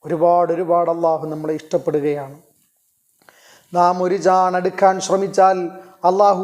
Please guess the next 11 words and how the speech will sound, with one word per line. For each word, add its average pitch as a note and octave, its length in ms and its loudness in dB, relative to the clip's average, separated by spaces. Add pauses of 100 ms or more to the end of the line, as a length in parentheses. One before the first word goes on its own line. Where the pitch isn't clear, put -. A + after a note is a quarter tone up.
ഒരു G3 120 0
മുഴം G3 460 -2
നമ്മളിലേക്ക് F3+ 680 -2
അടുത്തു F3 260 -2
വരികയാണ്. D3+ 600 -4 (600)
നാം F3 360 0
നടന്നെടുക്കുമ്പോൾ F3+ 920 -2
അള്ളാഹു F3 320 0
ഓടി G3+ 340 -2
അടുക്കുകയാണ് F3+ 640 -2
നമ്മളിലേക്ക്. D3+ 680 -6